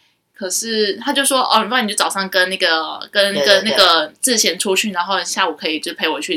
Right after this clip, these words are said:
Speaker 1: 咖啡厅什么的嘛。”那他原本答应，可是到时候他又跑回去跟他说：“我，我觉得我不行这样子做。”
Speaker 2: 对，而且我觉得他是有点考虑到，就是因为女生问他说是在众人面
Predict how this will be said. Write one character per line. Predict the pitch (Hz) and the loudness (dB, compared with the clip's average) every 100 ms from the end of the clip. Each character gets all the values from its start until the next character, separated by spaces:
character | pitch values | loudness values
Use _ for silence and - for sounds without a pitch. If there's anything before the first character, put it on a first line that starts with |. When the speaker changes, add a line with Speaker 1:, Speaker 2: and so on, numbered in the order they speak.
| 143 | -6
Speaker 1:
咖 | - 156 | -4 -6
啡 | 165 | -6
厅 | - 151 | -14 -14
什 | - | -14
么 | 65 | -14
的 | 67 | -12
嘛。” | - - | -12 -6
那 | 233 | -2
他 | 233 | -2
原 | 196 | -2
本 | 170 | -4
答 | - 156 | 0 2
应， | 160 - - - - | 0 -6 -12 -18 -6
可 | 214 | 0
是 | |
到 | 226 | 2
时 | 220 | 0
候 | 214 | 0
他 | 202 | -2
又 | 196 | -2
跑 | 190 147 | -4 -6
回 | 160 | -6
去 | 143 175 | -8 -8
跟 | 165 175 | -8 -10
他 | 165 | -8
说 | 165 | -8
：“我， | 156 - | -8 -8
我 | 160 | -10
觉 | 151 160 | -8 -8
得 | 160 | -8
我 | 147 | -8
不 | 156 | -10
行 | 175 123 | -12 -12
这 | - | -12
样 | 92 | -10
子 | 104 - | -10 -8
做。” | - - | -2 -2
Speaker 2:
对， | 123 - - _ | -2 -8 -18 _
而 | 302 | -4
且 | 339 | -2
我 | |
觉 | 254 | -4
得 | |
他 | 277 | -4
是 | 285 | -4
有 | 247 | -4
点 | 202 175 | -4 -6
考 | - 143 | -4 -4
虑 | 170 | -2
到， | 165 | -2
就 | 175 | -4
是 | 170 | -6
因 | 175 | -6
为 | 180 | -6
女 | 160 151 | -8 -10
生 | 156 | -10
问 | 160 | -6
他 | 143 | -6
说 | 143 139 | -6 -8
是 | 143 | -4
在 | 139 120 120 | -2 -2 -4
众 | - 143 120 | -8 -8 -8
人 | 69 | -20
面 | - 135 | -20 -20